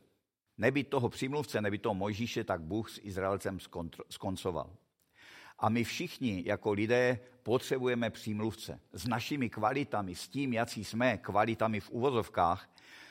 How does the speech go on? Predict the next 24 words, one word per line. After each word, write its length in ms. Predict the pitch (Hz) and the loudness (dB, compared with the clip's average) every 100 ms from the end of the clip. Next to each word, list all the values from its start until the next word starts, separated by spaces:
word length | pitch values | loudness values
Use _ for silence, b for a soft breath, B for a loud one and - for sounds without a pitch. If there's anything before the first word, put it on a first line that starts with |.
| B | B
zoufale 640 | 101 131 156 165 165 127 104 | 2 6 8 8 8 8 8
potřebujeme 680 | 127 113 139 127 135 127 | 2 2 2 4 2 2
někoho, 460 | 113 117 135 117 123 | 0 0 2 6 4
kdo 200 | 104 127 | 4 0
stojí 440 | - - 123 135 | 0 0 0 2
na 100 | 131 | 2
naší 320 | 127 135 - 117 | 2 0 0 -4
straně 560 | - 92 92 101 117 | -2 0 0 0 -2
a 100 | - | -2
kdo 180 | 98 104 | -2 0
se 140 | - 101 | 0 2
za 120 | 104 | 2
nás 200 | 98 98 | 2 0
přimlouvá. 600 | - 95 90 87 76 - _ _ _ _ _ _ B B B B B B | -4 -4 0 0 -2 -8 _ _ _ _ _ _ B B B B B B
Bez 260 | 120 147 | 2 2
přímluvce 640 | - 208 185 139 - 107 | -2 -4 0 -2 -2 -4
před 280 | 87 - 139 | -4 -2 -2
Bohem 360 | 127 151 131 110 | 2 2 2 2
nemáme 440 | 117 139 143 143 | 2 4 4 2
šanci. 480 | 131 127 123 - - - _ _ _ _ _ _ | 0 0 0 -2 -10 -14 _ _ _ _ _ _
Díky 560 | - 98 131 180 - 123 | -12 -4 -2 -2 -2 -4
Bohu 320 | 95 127 113 | 2 2 2
za 180 | 90 101 | -2 -4
Krista. 520 | - 117 113 - - | 0 0 0 -6 -16